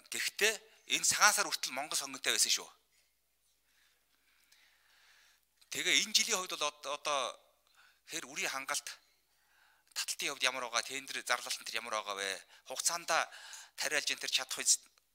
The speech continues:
Оогүй юу. Эсгэлт дараа энэ удаачхан сайт хариулаач. Нодон бас сугсаа алдаж бас төл сөнгөний хөвд дээр орж ирсэн тал байгаа шүү гэдэг бас хэлье. Цаашдаа болвол одоо ганц хүнсийн ногоо өгөхгүй тос тос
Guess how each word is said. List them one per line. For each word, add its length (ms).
Оогүй 320
юу. 160
Эсгэлт 320
дараа 240
энэ 80
удаачхан 320
сайт 160
хариулаач. 400
Нодон 320
бас 80
сугсаа 480
алдаж 160
бас 80
төл 160
сөнгөний 240
хөвд 160
дээр 160
орж 80
ирсэн 240
тал 160
байгаа 240
шүү 160
гэдэг 160
бас 160
хэлье. 400
Цаашдаа 540
болвол 240
одоо 320
ганц 320
хүнсийн 240
ногоо 160
өгөхгүй 400
тос 240
тос 200